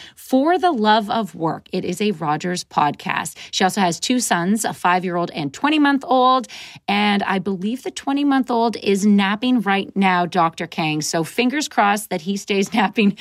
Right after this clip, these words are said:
throughout this whole episode. We want to welcome you to the podcast. And, um, let's start right off the bat about these, these numbers that are so large and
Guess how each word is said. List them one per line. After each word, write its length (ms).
throughout 240
this 180
whole 200
episode. 640
We 100
want 120
to 60
welcome 320
you 100
to 80
the 80
podcast. 600
And, 280
um, 420
let's 320
start 300
right 180
off 200
the 60
bat 380
about 280
these, 460
these 260
numbers 540
that 100
are 80
so 480
large 640
and 400